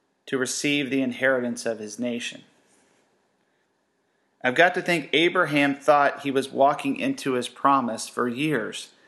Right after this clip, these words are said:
seeing and help raise his son Ishmael, until almost fifteen years later, when the three visitors come to see him.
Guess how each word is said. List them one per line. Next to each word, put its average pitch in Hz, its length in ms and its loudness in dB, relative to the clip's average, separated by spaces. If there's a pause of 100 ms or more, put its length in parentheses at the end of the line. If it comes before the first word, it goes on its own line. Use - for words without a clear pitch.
(260)
seeing 147 560 0
and 131 120 0
help 143 260 2
raise 135 220 2
his 127 160 -4
son 127 360 -2
Ishmael, 113 680 -4 (1600)
until 135 380 4
almost 139 520 0
fifteen 165 520 -2
years 147 300 0
later, 123 480 2 (200)
when 127 140 -6
the 131 100 -2
three 147 360 -2
visitors 135 580 0
come 127 240 -4
to 117 100 -10
see 131 320 -4
him. 107 260 -10